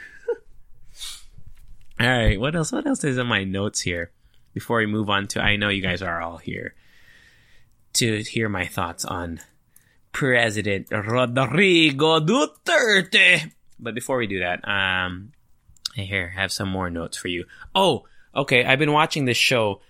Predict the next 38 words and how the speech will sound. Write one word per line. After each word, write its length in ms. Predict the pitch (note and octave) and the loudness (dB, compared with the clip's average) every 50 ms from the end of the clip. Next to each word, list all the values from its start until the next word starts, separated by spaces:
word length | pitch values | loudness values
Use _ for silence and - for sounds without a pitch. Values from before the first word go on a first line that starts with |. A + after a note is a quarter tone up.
| _ _ _ _ | _ _ _ _
Uh, 180 | - A2+ A#2+ B2 - | -2 0 0 2 4
actually, 320 | - D3+ E3+ - - - | 2 2 2 2 0 2
I 80 | E3+ D#3+ | 2 4
watched 400 | D3+ D#3+ E3+ G3+ - - - - | 4 4 2 2 0 -4 0 0
it 120 | G3+ F#3+ - | 0 0 2
a 140 | - C3 | 0 -2
couple 300 | - - - - D3 C#3 | 0 -2 -6 -2 0 0
months 340 | B2+ A2+ A2 A2+ B2 - - | 0 2 0 0 0 0 -2
ago. 380 | B2+ G#2 G2 G2 F#2+ F#2 F#2 - | -2 0 0 0 0 0 0 -2
Uh, 420 | - - G2 G#2 G#2 G#2 G#2 A2 | -2 0 0 2 2 2 2 0
I 40 | A2 | 0
picked, 280 | - - D#3+ - _ - | 0 -2 -4 -4 _ -2
uh, 220 | - A#2+ A#2 - - | 0 0 0 0 0
I 200 | - A2 A#2+ A#2+ | 2 2 2 2
watched, 320 | A#2 A#2 B2+ C3 - - | 2 0 0 0 0 -2
like, 140 | A#2+ A2 - | -6 -4 -4
the 60 | G#2+ | -4
third, 200 | - - A#2+ A2 - | -2 -2 -2 -2 0
up 200 | F#2+ G#2+ - - | -4 -4 -4 -4
to 100 | - A#2 | -6 -6
episode 340 | A#2 - B2 B2+ A2+ G#2+ | -4 -4 -4 -4 -4 -4
three, 160 | - G#2+ G2+ G#2+ | -4 -4 -2 0
and 100 | A2+ B2 | 0 0
then 80 | C3 | 0
for 140 | C#3 - D#3 | 0 -2 -2
whatever 280 | E3 F3 F#3+ G3 F3 E3+ | 0 0 0 0 2 2
reason, 220 | D#3+ D#3+ D#3 D3+ | 0 2 2 0
I 60 | C#3 | 0
just 180 | B2+ C3 - - | 0 0 -2 -2
stopped 280 | - - A2+ A2+ - | 0 0 0 0 2
watching. 300 | A#2 A2+ A2+ - - C3+ | 0 -2 -2 0 -2 0
Not 180 | D3+ F#3 A3 A3+ | 0 0 0 0
that 120 | A3+ G#3+ | -2 -2
it 80 | G3+ F3 | -2 -2
wasn't 260 | E3+ E3+ D#3+ D#3 C3 | -2 -2 -2 0 0
that 140 | B2+ A#2 - | 0 0 0
interesting, 540 | - G#2 A#2+ C#3 - - - D3 D3+ D3+ C3+ | -2 -8 -6 -6 -8 -6 -4 -4 -2 0 0
but 240 | B2+ A#2 G#2+ - | 0 0 0 -2